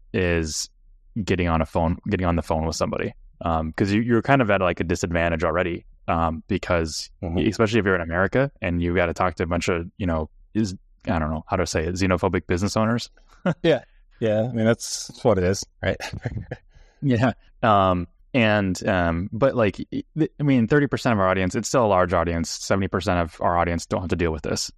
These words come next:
Speaker 1: Um, but, um, I, I think it,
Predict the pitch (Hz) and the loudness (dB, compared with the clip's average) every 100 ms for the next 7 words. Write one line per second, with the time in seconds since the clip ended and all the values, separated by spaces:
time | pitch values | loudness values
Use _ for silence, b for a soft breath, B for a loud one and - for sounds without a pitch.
0 | 156 82 82 85 82 - 98 95 - _ | -4 0 0 0 -4 0 2 2 -2 _
1 | - 95 87 85 85 82 87 - 120 90 | -2 2 4 4 2 -2 -8 0 0 0
2 | _ - _ - 110 - 156 165 - | _ -20 _ -6 -4 0 2 2 -2